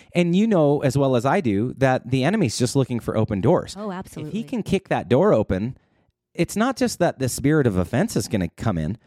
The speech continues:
Speaker 1: He's gonna bring five of his buddies with him,
Speaker 2: Mm-hmm.
Speaker 1: and, and they're gonna do all kinds of other things. So you might have opened a door to the spirit of offense,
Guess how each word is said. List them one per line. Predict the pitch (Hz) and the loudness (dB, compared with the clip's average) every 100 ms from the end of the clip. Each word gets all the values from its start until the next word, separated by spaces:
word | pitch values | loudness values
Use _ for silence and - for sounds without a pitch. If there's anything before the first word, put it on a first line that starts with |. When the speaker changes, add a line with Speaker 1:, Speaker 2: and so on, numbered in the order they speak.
| _ _ | _ _
Speaker 1:
He's | - 214 | -2 0
gonna | - 277 | 0 0
bring | 175 170 156 | 2 2 2
five | - 151 143 | 2 2 2
of | 120 | 2
his | 110 | 0
buddies | 90 120 226 87 120 | 2 2 4 0 2
with | 131 202 | 2 4
him, | 196 180 | 0 -2
Speaker 2:
Mm-hmm. | 170 165 180 190 _ | -10 -10 -10 -12 _
Speaker 1:
and, | 160 156 165 | -4 -2 -2
and | 151 147 | 0 2
they're | 190 | 2
gonna | 214 180 | 2 2
do | 147 151 | 2 4
all | 156 | 2
kinds | 151 165 156 | 0 -2 0
of | 139 | 2
other | 180 226 | 2 0
things. | 113 85 | -2 -6
So | - 160 147 - | 0 2 2 -2
you | 135 185 | -4 -2
might | 269 277 | 0 0
have | 147 127 - | 0 -2 -2
opened | 147 - 151 | -2 -2 -4
a | 120 | -4
door | 95 110 170 85 78 117 | -2 0 2 0 -4 -6
to | 147 | -4
the | 120 | -4
spirit | - 139 147 131 | -4 -2 0 2
of | |
offense, | 110 - 180 110 98 - | 0 0 0 -2 -4 -12